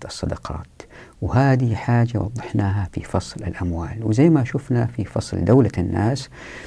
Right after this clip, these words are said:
إنه في حكم من إنه ما تكون الدولة الإسلامية عندها بيت مال مليء بالأموال، في مال لكن قليل، وفصلنا هذا.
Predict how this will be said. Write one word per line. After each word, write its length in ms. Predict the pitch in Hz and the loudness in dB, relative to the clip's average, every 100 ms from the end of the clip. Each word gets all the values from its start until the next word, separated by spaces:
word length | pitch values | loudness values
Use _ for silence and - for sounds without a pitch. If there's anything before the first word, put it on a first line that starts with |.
| - - - - | -18 -18 -16 2
إنه 400 | 151 117 107 113 | 6 6 6 4
في 280 | 113 - 110 | 2 0 0
حكم 380 | - 175 175 147 | 2 2 6 6
من 380 | 143 123 98 92 | 6 4 2 2
إنه 340 | 104 92 95 | 2 2 2
ما 220 | 101 139 | 4 4
تكون 640 | 151 - 143 131 131 127 127 - - - - - - | 4 4 4 4 2 0 -2 -8 -16 -20 -20 -8 4
الدولة 400 | 131 110 104 90 | 4 6 4 2
الإسلامية 640 | 98 - 104 95 107 101 92 | -2 -2 -2 0 2 2 2
عندها 460 | 101 139 101 95 | 4 4 4 0
بيت 320 | 92 104 - | 0 0 2
مال 280 | 117 113 107 | 2 4 2
مليء 260 | 82 120 143 | 6 6 6
بالأموال، 480 | 110 92 82 80 95 | 4 -2 -4 -4 -6
في 320 | - 175 160 | -2 4 6
مال 320 | 117 131 107 | 6 6 4
لكن 240 | 107 113 107 | 4 2 -2
قليل، 380 | - 98 117 104 | -2 2 2 2
وفصلنا 640 | - 95 - 101 101 80 | -2 -6 -2 2 2 0
هذا. 280 | 85 - | -2 -4